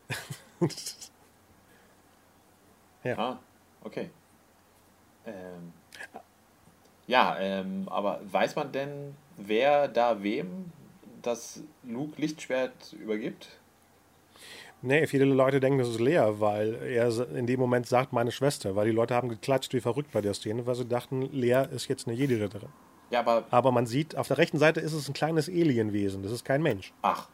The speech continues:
Speaker 2: echt?
Speaker 1: Ja.
Speaker 2: Das sieht man dann aber auch wahrscheinlich nur auf der großen Leinwand, oder?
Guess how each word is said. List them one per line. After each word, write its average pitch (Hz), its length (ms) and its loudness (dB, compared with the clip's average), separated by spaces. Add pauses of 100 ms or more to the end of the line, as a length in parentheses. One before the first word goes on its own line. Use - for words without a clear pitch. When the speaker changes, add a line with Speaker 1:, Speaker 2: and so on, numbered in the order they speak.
(360)
Speaker 2:
echt? 160 200 -4 (960)
Speaker 1:
Ja. 127 120 -2 (360)
Speaker 2:
Das - 120 -14
sieht 117 160 -12
man 135 120 -4
dann 104 180 0
aber 101 160 -2
auch 98 80 -4
wahrscheinlich 101 320 -6
nur 104 80 -6
auf 101 80 -10
der 113 100 -8
großen 117 280 -6
Leinwand, 90 360 -8
oder? 135 220 -4